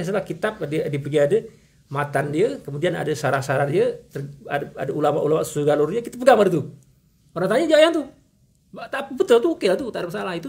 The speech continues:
satu pun bukan masalah pun, tak ada masalah. Bila pergi Mesir, tengok, hari pertama, tajuk dia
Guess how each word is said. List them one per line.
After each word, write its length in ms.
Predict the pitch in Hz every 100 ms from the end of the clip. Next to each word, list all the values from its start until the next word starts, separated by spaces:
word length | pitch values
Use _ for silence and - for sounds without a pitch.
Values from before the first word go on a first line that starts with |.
| -
satu 240 | 175 165
pun 160 | 170 151
bukan 160 | 151 151
masalah 240 | 160 139 -
pun, 240 | - - -
tak 160 | -
ada 20 | 160
masalah. 300 | - 78 - - _ _ - _ _ _ _ -
Bila 100 | 208 214
pergi 140 | 233
Mesir, 300 | 226 - 277 262 - - _ - - _ -
tengok, 400 | - 233 233 - _ _ _ _ _ _ _ -
hari 160 | 180
pertama, 480 | 202 196 196 180 120 - - - - - - - - _ _ _ _ _ _ _ _ -
tajuk 400 | 185 190 226 220
dia 400 | 240 247 247